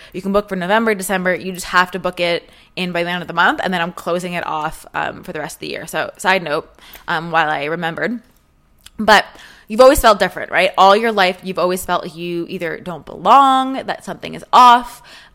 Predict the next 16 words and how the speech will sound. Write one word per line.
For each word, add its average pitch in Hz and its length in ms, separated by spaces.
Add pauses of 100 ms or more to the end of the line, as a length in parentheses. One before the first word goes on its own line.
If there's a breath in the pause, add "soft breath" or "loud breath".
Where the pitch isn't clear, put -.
a 196 60
deeper 190 420
longing, 220 920 (240 loud breath)
nothing 190 400
ever 180 240
felt - 200
like 185 200
you - 20
don't 190 160
feel 202 100
like 190 140
you 185 60
fit - 460
in. 269 580 (640 soft breath)
That's 208 720 (360)
because 202 440